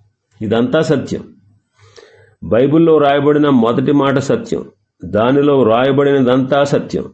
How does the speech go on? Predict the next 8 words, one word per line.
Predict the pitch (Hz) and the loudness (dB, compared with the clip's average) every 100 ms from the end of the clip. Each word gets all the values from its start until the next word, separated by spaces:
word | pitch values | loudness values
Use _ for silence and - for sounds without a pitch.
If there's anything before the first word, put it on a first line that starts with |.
| _ | _
దాని | 107 117 113 | -2 0 0
సారాంశం | - 110 131 139 139 139 | 0 0 0 0 0 -2
అంతా | 131 135 143 | -2 -2 -2
సత్యం. | 139 98 - - _ _ _ _ _ _ _ _ _ _ _ _ _ 101 _ _ _ _ _ _ _ _ _ _ _ 95 | -2 -6 -10 -14 _ _ _ _ _ _ _ _ _ _ _ _ _ _ _ _ _ _ _ _ _ _ _ _ _ -4
మానవజనిత | 104 127 156 160 143 151 - | 0 2 2 2 2 0 0
ఊహలో | 143 135 147 147 120 95 92 - _ _ | 2 2 2 2 2 0 -2 -12 _ _
దాన్ని | 110 107 104 | -4 -2 0
మార్చలేవు. | 98 101 101 - - | 0 -2 -4 -10 -10